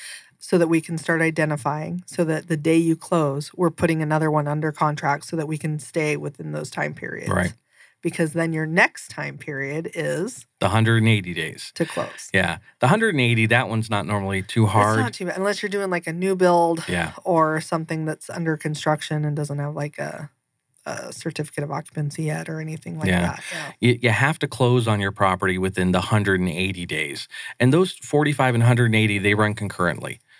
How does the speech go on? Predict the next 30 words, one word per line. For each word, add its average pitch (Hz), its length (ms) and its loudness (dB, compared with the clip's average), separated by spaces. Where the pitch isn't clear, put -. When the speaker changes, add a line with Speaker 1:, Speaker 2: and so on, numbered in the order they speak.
Speaker 2:
So 110 200 4
the 107 100 2
day 120 420 2
after 117 380 0
closing 101 600 0
is 101 220 -2
day 107 260 4
one 98 500 0
of 98 240 0
both 107 380 0
time 90 260 0
frames. - 420 -6
Speaker 1:
Right. 147 240 -6
Speaker 2:
So 92 200 0
forty-five 120 600 2
to 110 120 2
identify, 95 640 2
and 117 160 2
then 107 180 4
if 107 120 -6
you 113 40 2
wanna 107 120 4
look 110 100 2
at 101 80 0
it 92 80 -6
this 107 180 2
way, 92 220 2
another 113 440 4
one 123 340 4
thirty-five 87 880 -2